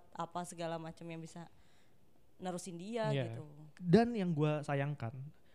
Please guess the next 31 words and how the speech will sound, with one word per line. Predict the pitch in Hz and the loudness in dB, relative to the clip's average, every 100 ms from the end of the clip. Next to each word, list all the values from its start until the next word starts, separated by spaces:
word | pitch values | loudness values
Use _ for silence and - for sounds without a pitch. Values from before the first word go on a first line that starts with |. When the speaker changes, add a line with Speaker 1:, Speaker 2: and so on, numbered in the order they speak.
| - | 0
Speaker 2:
harusnya | 165 175 247 | 2 2 0
Nina | 226 202 156 156 | 0 2 2 2
itu | 185 | -2
sebagai | - 143 127 | -2 -2 0
karakter | - 131 - 143 | -2 -2 -2 -2
yang | 135 | -2
tadinya | 131 127 120 135 131 - - - - - - | -2 -2 -4 -6 -10 -20 -20 -20 -20 -20 0
niat | 147 151 - | 4 4 4
banget | 139 135 143 | 4 4 2
untuk | 143 - | -2 -2
menjatuhkan | 139 135 127 131 123 | 0 0 0 0 -2
bapaknya, | 117 127 131 127 127 | -2 -2 -2 -2 -4
itu | |
membalas | 139 139 156 165 | 2 6 8 8
dendam | 180 165 208 202 | 8 4 4 2
lah. | 135 - | 2 -4
Speaker 1:
Hmm. | 208 190 170 160 - - | -8 -8 -10 -16 -20 0
Speaker 2:
Mendapatkan | 160 160 156 151 - 156 | 6 8 6 4 2 2
haknya | 151 151 | 2 0
kembali, | 143 131 147 165 | 0 2 4 6
harusnya | 160 185 | 6 4
dia | 214 240 | 2 0
sangat | 185 175 | 0 0
menolak | 175 165 160 170 | 4 8 8 8
menjadi | 165 147 | 6 4
pemain, | - 131 156 - | 2 0 2 0
Bal. | 131 113 113 - - - - - | 0 -2 -4 -12 -20 -20 -20 -14
Harusnya | - 151 165 190 | 4 6 8 6
Speaker 1:
Hmm. | |
Speaker 2:
sangat | 160 143 | 2 0
menolak. | 135 131 131 | -2 -2 -2